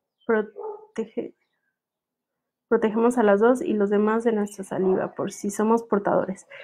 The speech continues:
Creo que usar ambos sería muy bueno, creo". Pues sí, son medidas. Hasta ahora, pues, eh, la indicación ha sido,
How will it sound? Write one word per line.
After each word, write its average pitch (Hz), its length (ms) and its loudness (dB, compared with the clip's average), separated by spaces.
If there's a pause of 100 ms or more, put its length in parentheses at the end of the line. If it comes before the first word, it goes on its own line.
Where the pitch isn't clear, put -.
(140)
Creo - 120 -4
que - 80 4
usar 254 180 6
ambos 226 360 6
sería 196 240 4
muy 202 160 4
bueno, - 400 -2
creo". - 260 -8 (840)
Pues 262 160 4
sí, 277 160 8
son 302 180 8
medidas. 247 960 8
Hasta 247 360 8
ahora, 311 320 8
pues, 220 500 6 (100)
eh, 196 220 0
la 202 140 -2
indicación 220 720 0
ha 233 80 2
sido, 214 880 0